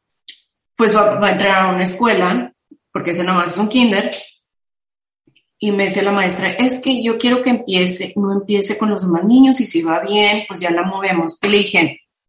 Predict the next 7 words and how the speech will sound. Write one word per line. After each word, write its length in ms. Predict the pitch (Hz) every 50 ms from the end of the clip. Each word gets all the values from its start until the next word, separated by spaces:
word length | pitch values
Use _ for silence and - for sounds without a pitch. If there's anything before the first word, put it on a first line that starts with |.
| _ _ _ _ _ _ _ _ _ _
"Pero 120 | - 180
estás 220 | 180 - - 180 180
diciendo 320 | 208 208 - 214 214 214
eso 160 | 202 214 208
por 120 | - 220 202
su 100 | - 196
diagnóstico". 720 | 180 165 165 170 185 190 185 - - - - - -